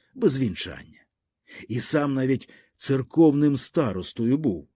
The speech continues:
іноді давав коня або корову на дитину.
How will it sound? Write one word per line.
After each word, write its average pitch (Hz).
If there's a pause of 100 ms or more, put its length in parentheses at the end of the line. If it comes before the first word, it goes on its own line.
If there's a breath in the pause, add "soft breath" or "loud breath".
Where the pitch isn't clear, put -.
(260)
іноді 139
давав 117
коня 110
або 95 (220 soft breath)
корову 117
на 98
дитину. 85